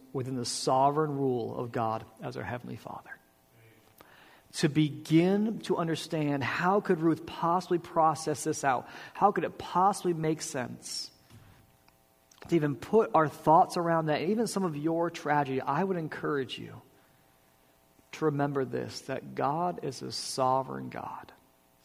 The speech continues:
And look, I get that doesn't sit well all the time.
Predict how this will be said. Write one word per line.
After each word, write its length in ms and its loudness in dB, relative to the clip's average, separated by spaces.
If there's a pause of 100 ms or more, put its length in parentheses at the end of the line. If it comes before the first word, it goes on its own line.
(1200)
And 140 -2
look, 200 0
I 140 8
get 460 2
that 180 4
doesn't 300 -4
sit 300 -4
well 260 -4
all 180 -2
the 80 -6
time. 340 -12